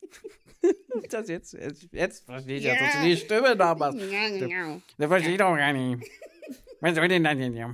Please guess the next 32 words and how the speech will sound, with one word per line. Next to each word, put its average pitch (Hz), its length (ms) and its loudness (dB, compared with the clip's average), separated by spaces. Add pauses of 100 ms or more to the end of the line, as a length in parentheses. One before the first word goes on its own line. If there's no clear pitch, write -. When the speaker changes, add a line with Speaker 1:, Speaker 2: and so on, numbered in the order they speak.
Speaker 2:
Ja, 220 200 -2 (240)
genau. 196 420 -6 (300)
Ja, 160 180 -4
ja, 214 240 -8
haben 208 80 -4
wir 220 100 -6
gar 214 160 -8
nicht 226 220 -8
gemacht. 175 320 -8 (320)
So. - 120 -2
Speaker 1:
Ich 190 80 4
muss 147 80 -2
immer 156 120 2
an 139 100 0
so 131 80 -4
einen 127 100 -4
Witz 143 200 -8
denken, 127 380 -4
äh, 117 580 -6
oder 117 120 -4
an 117 120 -6
so 117 80 -8
eine, 113 180 -8
so 117 140 -8
eine 113 140 -6
Ske-, 110 320 -8
an 120 100 -6
so 117 80 -8
einen 110 80 -8
Sketch - 340 -8
von 117 360 -6
d-, 117 80 -14